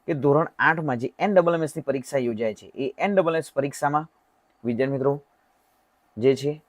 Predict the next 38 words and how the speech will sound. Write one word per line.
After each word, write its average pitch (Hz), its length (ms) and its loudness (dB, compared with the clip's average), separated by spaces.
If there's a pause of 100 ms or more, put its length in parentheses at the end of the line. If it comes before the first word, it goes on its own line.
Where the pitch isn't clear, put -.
(100)
એ 127 160 0
ધોરણ 127 340 -2
સાતનું 123 460 -6
પણ 139 220 -6
આવે 123 240 0
જ 135 60 -12
છે 139 140 -14 (180)
અને 131 160 -8 (200)
એન 170 180 -6
ડબલ 151 200 2
એમ 147 100 -4
એસ 135 140 -10
ની 143 100 -4
સંપૂર્ણ 143 500 -2
તૈયારી 127 480 0
આપણી 147 320 -8
YouTube 123 260 -8
ચેનલ 127 200 0
પર 123 160 -4
પણ 131 200 -6 (460)
કરવામાં 123 460 4
આવે 123 220 4
છે 127 120 -8
વિદ્યાર્થી 123 320 -2
મિત્રો. 123 160 -8 (640)
તો 107 60 -10 (120)
ખાસ 143 320 -2
ચેનલ 131 280 2
સાથે 131 340 -2
જોડાયેલા 123 440 6
રહેવું. 123 340 -4 (800)
ચેનલને 131 340 0
તમે 127 160 -4
સબસ્ક્રાઇબ 151 500 4
નથી 143 220 0
કરી 143 220 2 (200)
તો 113 60 -10
સૌપ્રથમ 131 500 -2